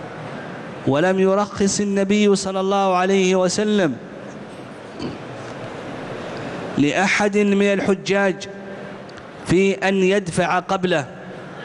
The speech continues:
بل وقف النبي صلى الله عليه وسلم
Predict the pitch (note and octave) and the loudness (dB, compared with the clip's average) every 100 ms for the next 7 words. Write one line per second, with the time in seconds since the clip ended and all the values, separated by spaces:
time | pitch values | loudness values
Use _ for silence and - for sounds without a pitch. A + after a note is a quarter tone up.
0 | - - - - - - - - - - | -14 -14 -16 -14 -14 -12 -12 -12 -12 -8
1 | - - - - - - - - D3+ E3 | -6 -6 -6 -6 -8 -8 -4 2 4 6
2 | D#3 F3 G3+ G#3 F#3 G3 F#3+ F#3 G#3 G3 | 6 4 2 2 2 2 2 4 4 4
3 | F3+ F3+ F3 F#3 F#3 F3+ F3 F3+ F3 E3+ | 2 0 2 2 4 4 4 4 4 4
4 | E3 E3+ A3+ A3+ A3+ | 4 2 0 2 2